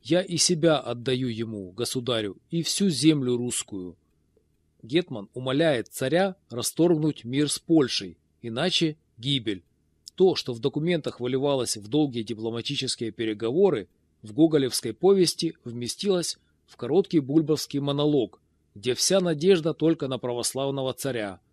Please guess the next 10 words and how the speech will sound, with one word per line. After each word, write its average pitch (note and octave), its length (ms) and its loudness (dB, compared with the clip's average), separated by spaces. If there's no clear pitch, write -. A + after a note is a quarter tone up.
Ну, D#3 240 0
а C3 80 -8
кого F#3+ 300 4
он E3 160 4
доводит D#3 440 2
до E3 160 4
истерики, D#3+ 680 2
примите G3 420 0
мои C3+ 220 2
сочувствия. G#2 800 -4